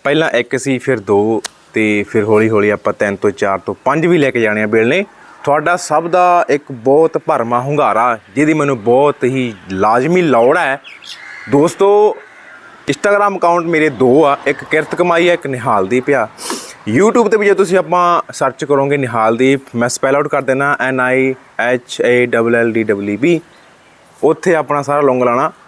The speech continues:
ਆ ਜਾਊਗਾ। ਫਾਲਤੂ ਵੀਡੀਓ ਆਪਾਂ YouTube 'ਤੇ ਵੀ ਨਹੀਂ ਪਾਈ ਅੱਜ ਤੱਕ, ਨਾ ਹੀ ਆਪਾਂ Instagram 'ਤੇ ਪਾਈ ਹੈ। ਐਸੇ ਕੰਮਾਂ ਕਾਰਾਂ ਦੀਆਂ ਵੀਡੀਓ ਹੁਣ ਰੈਗੂਲਰ ਆਉਣਗੀਆਂ।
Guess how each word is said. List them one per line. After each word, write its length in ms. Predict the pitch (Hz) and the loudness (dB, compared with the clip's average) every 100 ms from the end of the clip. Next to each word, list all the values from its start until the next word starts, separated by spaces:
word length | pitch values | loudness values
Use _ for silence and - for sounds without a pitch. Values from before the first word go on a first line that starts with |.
| - - | -20 -2
ਆ 100 | 147 | 0
ਜਾਊਗਾ। 280 | 151 131 90 - - - - - | 0 -2 -4 -6 -20 -20 -12 -2
ਫਾਲਤੂ 440 | 156 160 185 220 | 2 2 2 0
ਵੀਡੀਓ 280 | 196 202 214 | 0 2 2
ਆਪਾਂ 540 | 190 180 185 180 180 | 2 0 0 2 2
YouTube 300 | 170 170 190 | 2 2 2
'ਤੇ 120 | 165 180 | 2 2
ਵੀ 100 | 185 | 2
ਨਹੀਂ 120 | 185 | 2
ਪਾਈ 260 | 156 147 | 2 2
ਅੱਜ 80 | 143 | 0
ਤੱਕ, 200 | 139 151 | 0 -2
ਨਾ 180 | 139 127 | 0 0
ਹੀ 100 | 131 | 0
ਆਪਾਂ 420 | 123 - 117 113 | -2 -2 -2 -2
Instagram 340 | 110 117 113 113 | -2 -2 0 0
'ਤੇ 140 | 120 | -2
ਪਾਈ 300 | 113 104 107 | 0 0 0
ਹੈ। 100 | 135 - - - - - - - _ _ _ _ - | -2 -4 -10 -8 -8 -14 -20 -20 _ _ _ _ -2
ਐਸੇ 380 | 165 185 220 226 | 0 2 0 2
ਕੰਮਾਂ 420 | 214 190 196 208 | 0 0 0 0
ਕਾਰਾਂ 280 | 190 185 185 | 0 0 0
ਦੀਆਂ 160 | 185 | 0
ਵੀਡੀਓ 300 | 165 170 180 | 2 2 2
ਹੁਣ 240 | 180 165 127 | 2 2 2
ਰੈਗੂਲਰ 300 | 131 151 190 | 2 4 4
ਆਉਣਗੀਆਂ। 480 | 160 196 180 139 | 4 2 0 -2